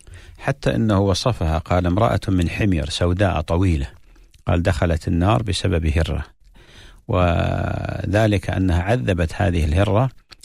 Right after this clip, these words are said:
فلا هي أطعمتها ولا هي سقتها ولا هي تركتها تأكل من خشاش الأرض، وإنما حبستها. الأمر ال-، الآخر بالنسبة لرؤية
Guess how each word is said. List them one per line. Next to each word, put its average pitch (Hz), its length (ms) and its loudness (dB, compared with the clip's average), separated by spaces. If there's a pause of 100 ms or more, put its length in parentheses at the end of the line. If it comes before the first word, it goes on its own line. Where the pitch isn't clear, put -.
(100)
فلا 117 300 0
هي 90 180 2
أطعمتها 90 640 -2
ولا 90 280 2
هي 92 160 0
سقتها - 480 -2
ولا 110 300 4
هي 104 180 2
تركتها 90 560 -2
تأكل 87 400 -2
من 85 100 0
خشاش 87 440 -2
الأرض، 107 280 2
وإنما 85 340 0
حبستها. - 600 -2 (960)
الأمر 139 320 2
ال-، 139 260 2
الآخر 87 640 0
بالنسبة 107 960 0 (560)
لرؤية 120 360 0